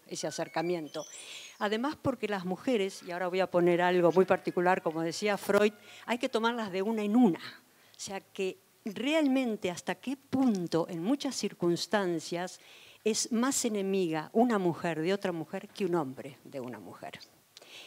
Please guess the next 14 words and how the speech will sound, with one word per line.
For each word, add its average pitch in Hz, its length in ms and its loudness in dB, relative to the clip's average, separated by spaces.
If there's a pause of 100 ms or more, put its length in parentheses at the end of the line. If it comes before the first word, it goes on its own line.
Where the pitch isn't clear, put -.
(160)
Y 202 100 0
eso 247 320 -2
quizás 226 340 -8
lo 220 160 -6
pueda 196 180 -8
entender 185 360 -20
mejor 185 420 -20 (600)
la 208 140 -20
compañera 196 540 -14
que 185 120 -10
habló 170 180 2
antes, 180 300 2
María 156 180 -4
José. 175 440 -4